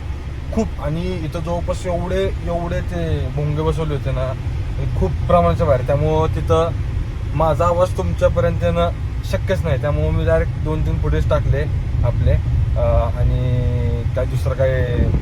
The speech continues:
म्हणजे असं नाही का बोलून काय तिथं सांगितलं नाही. So आजचा दिवस झालाय ना, आता उद्यापासून, अं, उद्या हे काय म्हणतात त्याला, फायनल आहे. या आईच्या गावात थांबा, रोड खराब आहे थोडा इथला.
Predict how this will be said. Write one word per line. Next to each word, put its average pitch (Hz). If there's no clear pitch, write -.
म्हणजे 123
असं 123
नाही 165
का 139
बोलून 135
काय 139
तिथं 131
सांगितलं 120
नाही. 98
So 147
आजचा 143
दिवस 151
झालाय 147
ना, 143
आता 139
उद्यापासून, 139
अं, 143
उद्या 139
हे 143
काय 131
म्हणतात 113
त्याला, 107
फायनल 170
आहे. -
या 107
आईच्या -
गावात -
थांबा, 120
रोड 123
खराब 139
आहे 127
थोडा 117
इथला. -